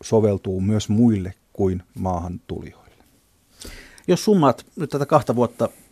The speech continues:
Speaker 2: taaksepäin ja nykyisellä tietämyksellä katsot, katsot, mitä on tullut tehtyä, niin tekisitkö jotain toisin?
Speaker 1: Tietysti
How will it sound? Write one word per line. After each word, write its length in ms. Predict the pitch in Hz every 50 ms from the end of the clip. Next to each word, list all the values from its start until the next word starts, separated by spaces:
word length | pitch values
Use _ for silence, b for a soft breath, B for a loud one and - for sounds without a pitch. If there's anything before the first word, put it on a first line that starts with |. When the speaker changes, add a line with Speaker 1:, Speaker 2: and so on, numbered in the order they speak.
| _ _
Speaker 2:
taaksepäin 720 | - 151 127 117 - 123 - _ - 117 110 107 104 - _ _ -
ja 220 | - 131 117 110 - - - - 107 - - 92 - -
nykyisellä 320 | 160 147 - 131 120 123
tietämyksellä 520 | 113 - 127 117 120 113 117 - - 113 110 -
katsot, 380 | - 135 - - 101 - - - - -
katsot, 300 | - 135 - 131 - -
mitä 220 | 120 - 117 110 -
on 120 | - 143 120
tullut 240 | 139 123 110 -
tehtyä, 420 | - 143 120 - - - 107 104 101
niin 200 | 104 104 104 - - _ _ _ - - - - -
tekisitkö 360 | - 180 175 156 139 - - 127
jotain 220 | - 120 101 -
toisin? 300 | - 92 85 - - - - B B B B B B B B B B B _ _ _ _ _ _ _ _ _ _ _ _ _ _ _ _ - - - _ _ _ _ _ _ _ _ _
Speaker 1:
Tietysti 420 | - 107 110 107 - - 107 104